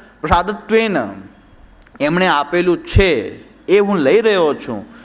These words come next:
અને એનાથી મારો નિર્વાહ કરી રહ્યો છું. આ એક સેવક બુદ્ધિથી તમે ગ્રહણ કરી રહ્યા છો, તો પાતર ભરીને ઘરે લો, આનંદની વાત, એમાં કોઈ વાંધો નથી. પણ એટલું બધું પાતર ન ભરવું કે જેથી કરીને સેવા માણસ આવે, એમ હરિરાયજી આજ્ઞા કરે છે.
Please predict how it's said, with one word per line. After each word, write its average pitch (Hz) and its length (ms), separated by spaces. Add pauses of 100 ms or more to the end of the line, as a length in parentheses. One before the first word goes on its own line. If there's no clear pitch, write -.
(200)
અને 139 140
એનાથી 208 280
મારો 220 220
નિર્વાહ 226 300
કરી 214 240
રહ્યો 180 220
છું. 165 280
આ 165 140
એક 170 100
સેવક 220 320
બુદ્ધિથી 202 440
તમે 226 220
ગ્રહણ 190 240
કરી 175 180
રહ્યા 165 180
છો, 180 140
તો 180 100
પાતર 151 360
ભરીને 165 360
ઘરે 175 220
લો, 214 300 (160)
આનંદની 147 360
વાત, 135 220
એમાં 151 200
કોઈ 160 100
વાંધો 160 220
નથી. 180 300 (640)
પણ 180 80
એટલું - 360
બધું 262 200
પાતર 254 280
ન 277 180
ભરવું 208 280
કે 202 60
જેથી 202 160
કરીને 208 160
સેવા 185 260
માણસ 143 340
આવે, 117 260
એમ 165 360
હરિરાયજી 175 380
આજ્ઞા 180 280
કરે 185 280
છે. - 180